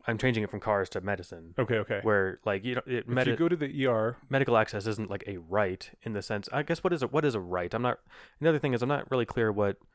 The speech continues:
Speaker 1: negative rights, your, you, your rights give no one claims to you, but you have claims on no one. Um, what's, what's an example of what that means?
Speaker 2: Uh, negative right would be a right to not be forced to do something.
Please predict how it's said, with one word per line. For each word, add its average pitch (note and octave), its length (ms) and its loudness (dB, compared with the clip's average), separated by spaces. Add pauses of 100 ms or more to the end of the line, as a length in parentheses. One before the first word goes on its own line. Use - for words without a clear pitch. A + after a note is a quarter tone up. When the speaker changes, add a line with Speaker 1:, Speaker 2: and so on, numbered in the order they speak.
(720)
Speaker 1:
negative A2 340 0
rights, F#2 400 -2
your, D3 320 0
you, C#3+ 400 0
your C3+ 300 4
rights C3 340 4
give G#2+ 240 0
no A2 160 2
one A2 200 2
claims G#2 340 -4
to - 120 -12
you, G#2 180 0
but G2 100 -10
you G#2+ 60 -2
have G2 120 -8
claims G2+ 280 -6
on F#2 100 -6
no F2+ 120 -8
one. D#2+ 280 -18 (720)
Um, F#2 440 -4 (440)
what's, C3+ 260 -6
what's B2 180 -4
an - 60 -4
example G2+ 280 -2
of F#2 40 -6
what F#2+ 120 -4
that F2+ 120 -6
means? E2 480 -16 (640)
Speaker 2:
Uh, B2 300 -2
negative A#2 500 -2
right B2+ 300 0
would A#2 160 -4
be A#2+ 360 -2
a A2 720 -2 (560)
right A2+ 300 -2
to - 160 -12
not A#2 200 -4
be B2 100 -6
forced - 520 -8
to - 80 -14
do A#2 160 -8
something. - 400 -16